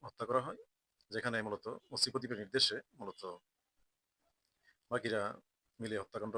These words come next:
সংঘটিত করে। এই বিষয়টি মূলত রায়ে বড় আকারে উল্লেখিত রয়েছে। পাশাপাশি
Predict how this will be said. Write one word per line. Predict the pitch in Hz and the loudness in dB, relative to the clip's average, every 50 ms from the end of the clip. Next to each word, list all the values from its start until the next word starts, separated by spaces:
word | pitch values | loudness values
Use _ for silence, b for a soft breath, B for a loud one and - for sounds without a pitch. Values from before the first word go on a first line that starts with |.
| 104 98 - | -2 -2 -4
সংঘটিত | 104 107 113 104 123 113 | -6 -8 -8 -6 -4 -4
করে। | - - - - _ _ _ _ _ _ _ _ _ B B B B B B - 120 | -4 -4 -6 -8 _ _ _ _ _ _ _ _ _ B B B B B B -6 -4
এই | 110 113 | 0 0
বিষয়টি | 107 - 120 107 127 113 120 | 0 0 0 -2 -4 -2 -2
মূলত | 113 101 107 127 143 120 | -2 0 0 0 2 2
রায়ে | 110 107 104 98 98 104 - _ _ - | 4 2 2 0 -4 -6 -12 _ _ -4
বড় | 117 110 110 104 | -2 0 0 0
আকারে | - 104 98 98 95 - _ _ _ _ _ _ _ _ _ _ _ _ _ _ - | 0 -2 -4 -6 -8 -12 _ _ _ _ _ _ _ _ _ _ _ _ _ _ -8
উল্লেখিত | 107 104 110 - - 107 120 113 | -6 -6 -6 -6 -6 -6 -2 0
রয়েছে। | 120 113 95 - - - - _ _ _ _ _ _ b b b b b b _ _ - | 2 2 4 2 0 0 -4 _ _ _ _ _ _ b b b b b b _ _ 4
পাশাপাশি | 120 - - 135 143 - - 113 | 6 8 8 8 8 8 6 6